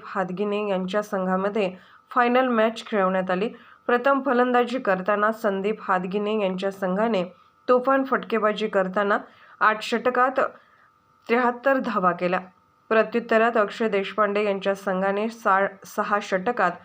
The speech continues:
धावा पूर्ण करीत आठ गडी राखून दणदणीत विजय मिळवला. नांदणी सहकारी बँकेचे दोन धडाकेबाज, धडाकेबाज फलंदाज संदीप हादगिने व शीतल म्हेत्रे यांनी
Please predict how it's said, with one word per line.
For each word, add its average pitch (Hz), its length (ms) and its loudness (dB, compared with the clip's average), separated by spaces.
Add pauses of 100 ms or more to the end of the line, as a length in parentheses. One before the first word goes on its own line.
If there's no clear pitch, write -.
(360)
धावा 233 280 6
पूर्ण 254 300 4
करीत 240 300 2
आठ 208 240 2
गडी 185 280 2
राखून 214 400 0
दणदणीत 185 520 0
विजय 175 300 -2
मिळवला. 202 360 2 (420)
नांदणी 247 400 2
सहकारी 269 420 2
बँकेचे 208 540 -2
दोन 208 300 -2
धडाकेबाज, 208 540 0 (440)
धडाकेबाज 233 680 0
फलंदाज 202 540 0 (460)
संदीप 254 380 2
हादगिने 226 500 0
व 233 120 0
शीतल 208 400 -4
म्हेत्रे 185 440 -2
यांनी 185 260 -2